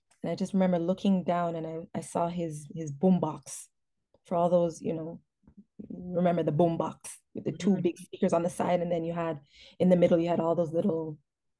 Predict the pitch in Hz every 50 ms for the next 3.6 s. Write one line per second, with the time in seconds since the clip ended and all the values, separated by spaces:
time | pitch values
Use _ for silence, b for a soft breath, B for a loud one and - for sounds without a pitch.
0 | _ - 202 - 170 139 180 - 170 165 165 156 - - 220 202 196 196 196 196
1 | - - - - - 196 185 - 185 180 - - 196 180 175 175 175 170 170 170
2 | 165 151 - _ _ _ _ _ _ _ - 208 311 349 - 330 277 - 220 185
3 | 185 170 - 143 - - 180 165 156 151 180 208